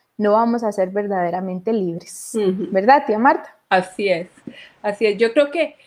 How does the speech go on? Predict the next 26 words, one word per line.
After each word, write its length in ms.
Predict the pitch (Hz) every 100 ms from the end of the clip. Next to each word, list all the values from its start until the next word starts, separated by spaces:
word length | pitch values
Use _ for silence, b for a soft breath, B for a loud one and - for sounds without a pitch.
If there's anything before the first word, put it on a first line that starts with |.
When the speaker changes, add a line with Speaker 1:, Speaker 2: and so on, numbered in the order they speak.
| b
Speaker 2:
que 120 | - 254
todas 300 | 233 247 294
nosotras 680 | 285 277 262 254 277 277
tenemos 640 | 254 214 220 240 262 202 _
dos 480 | 185 180 214 226 233
identidades, 880 | 269 240 208 208 185 190 269 330 - _
¿verdad? 320 | 180 180 233 - _ _
Una, 300 | - 277 311 403 - _ _
que 220 | - 240 233
es 60 |
la 220 | 269 277
que 540 | 277 254 226 220 208 196
nos 180 | 208 208
dio 220 | 220 226
Jesucristo, 800 | 262 277 269 226 233 285 294 - 494 _ _
¿verdad? 340 | 208 196 220 262
En 80 |
la 140 | 247 214
cruz 120 | 220
del 140 | 233 233 _
Calvario, 500 | 214 202 220 233 247
cuando 240 | 226 214
lo 80 | 202
aceptamos 640 | 196 190 - 190 214 233
a 120 | 262 247
Él 280 | 247 294